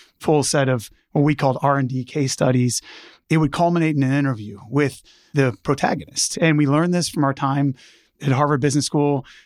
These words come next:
I learned this working with Will Thorndike on The Outsiders. It was a year's worth of work. And I, at the end of it, I got one two-hour call with the subject of the chapter, Bill Sturitz, which was extraordinary.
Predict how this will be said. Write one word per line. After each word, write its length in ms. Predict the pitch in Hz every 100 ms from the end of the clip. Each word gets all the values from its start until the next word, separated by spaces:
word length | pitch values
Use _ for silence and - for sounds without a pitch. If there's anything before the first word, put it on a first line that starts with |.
| _
I 120 | - 147
learned 260 | 156 160
this 180 | 156 -
working 300 | 143 143 147
with 140 | 131
Will 160 | 123 139
Thorndike 320 | 147 143 131
on 80 | 135
The 80 | 131
Outsiders. 640 | 147 - 98 - - -
It 60 | -
was 120 | 160
a 40 | 147
year's 380 | 139 175 208
worth 200 | 175 185
of 80 | 170
work. 340 | 143 127 131 - _ _ _ -
And 140 | 147
I, 80 | 139
at 140 | 135
the 100 | 151
end 120 | 156
of 80 | 160
it, 60 | 147
I 60 |
got 180 | 143 131
one 220 | 127 156
two-hour 380 | 151 160 143 131
call 360 | 127 127 90 - _ -
with 140 | 135
the 60 | 127
subject 360 | - 135 139
of 60 | 143
the 60 | 131
chapter, 400 | - 120 - 120
Bill 220 | 123 123
Sturitz, 480 | - 123 123 - - - - - -
which 180 | 160 143
was 120 | 123
extraordinary. 720 | 131 - 180 160 131 123 123